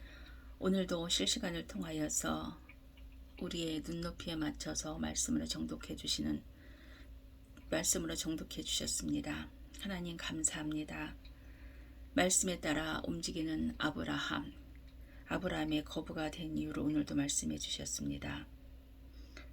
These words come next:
또한 영혼을 위해 기도하는 고넬료,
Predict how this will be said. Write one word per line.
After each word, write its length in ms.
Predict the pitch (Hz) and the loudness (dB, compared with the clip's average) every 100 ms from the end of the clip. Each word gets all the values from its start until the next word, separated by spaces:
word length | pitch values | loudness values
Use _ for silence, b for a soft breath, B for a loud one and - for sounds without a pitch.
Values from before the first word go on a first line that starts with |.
| - | 0
또한 360 | 185 180 170 156 | 4 6 6 4
영혼을 400 | 165 185 180 170 | 6 4 4 4
위해 200 | 160 156 | 4 4
기도하는 580 | - - 165 156 156 147 | 2 -2 0 2 4 2
고넬료, 680 | 160 156 147 143 143 143 | 0 -2 0 2 2 0